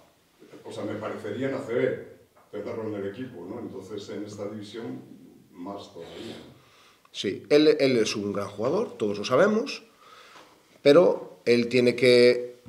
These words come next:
Speaker 2: eh, dar su cien por cien. Y entonces eso, pues, hará que, eh, lo, lo bueno que es como jugador también ayude al equipo a seguir, a seguir jugando, ¿no? A veces,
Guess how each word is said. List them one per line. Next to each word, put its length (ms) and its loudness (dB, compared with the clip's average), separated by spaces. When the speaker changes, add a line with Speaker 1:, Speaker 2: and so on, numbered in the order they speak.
Speaker 2:
eh, 120 0
dar 180 6
su 140 -2
cien 240 6
por 120 4
cien. 280 2
Y 520 4
entonces 380 4
eso, 420 4
pues, 280 0
hará 260 6
que, 480 4
eh, 160 2
lo, 400 4
lo 160 4
bueno 300 6
que 80 2
es 60 -2
como 180 4
jugador 520 6
también 520 6
ayude 480 8
al 140 6
equipo 560 4
a 120 4
seguir, 400 2
a 80 -2
seguir 240 0
jugando, 460 2
¿no? 120 0
A 40 2
veces, 380 0